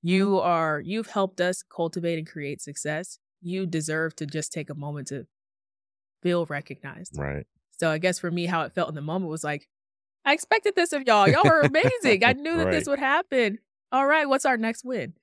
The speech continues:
Speaker 1: <laughs>
Speaker 2: Right.
Speaker 1: To be honest, that's
Speaker 2: Yes.
Speaker 1: it kinda, I, I celebrated, then we moved on.
Speaker 2: And
Speaker 1: Like,
Speaker 2: you
Speaker 1: what's the next win
Speaker 2: next
Speaker 1: we can
Speaker 2: thing.
Speaker 1: all have together?
Speaker 2: And, uh, tell me about, you, you said something very important the very beginning.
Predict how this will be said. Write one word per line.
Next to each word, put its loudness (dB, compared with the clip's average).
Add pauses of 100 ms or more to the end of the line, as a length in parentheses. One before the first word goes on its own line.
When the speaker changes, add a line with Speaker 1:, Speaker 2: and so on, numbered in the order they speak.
(160)
Speaker 1:
<laughs> -2
Speaker 2:
Right. 0
Speaker 1:
To -6
be 2
honest, 2
that's 0
Speaker 2:
Yes. -2
Speaker 1:
it -10
kinda, 2 (120)
I, -8
I -6
celebrated, 0
then -2
we -4
moved -4
on. -2
Speaker 2:
And -8
Speaker 1:
Like, -2
Speaker 2:
you 0
Speaker 1:
what's -2
the -4
next -4
win 0
Speaker 2:
next -2
Speaker 1:
we -8
can -2
Speaker 2:
thing. -2
Speaker 1:
all -8
have -12
together? -16 (220)
Speaker 2:
And, 0
uh, -2
tell 0
me 0
about, 2
you, -4
you 0
said -2
something -2
very 0
important -2 (260)
the -4
very 0
beginning. -2